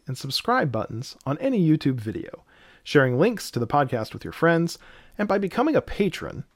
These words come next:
of U X Questions on Patreon. You can subscribe at the one dollar per month, five dollars per month, or ten dollars per month level, with different benefits and rewards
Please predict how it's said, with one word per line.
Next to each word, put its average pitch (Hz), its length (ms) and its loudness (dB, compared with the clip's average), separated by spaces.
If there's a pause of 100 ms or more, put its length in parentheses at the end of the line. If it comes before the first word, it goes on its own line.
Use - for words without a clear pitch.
(100)
of 123 160 -2
U 147 120 6
X 156 160 2
Questions - 600 -8 (120)
on 117 140 -6
Patreon. - 600 -8 (600)
You 151 80 2
can 160 140 6
subscribe 156 480 4
at 123 100 0
the 95 140 -4
one 143 240 6
dollar 139 240 8
per 120 100 -6
month, 107 380 -6 (120)
five 202 300 0
dollars 110 240 0
per 117 80 -8
month, 107 320 -12 (320)
or 165 100 4
ten 285 180 2
dollars 123 300 4
per 120 80 -2
month 104 260 -6
level, 101 260 -4 (220)
with 165 160 4
different 240 340 2
benefits 135 520 0
and 143 160 0
rewards 104 540 2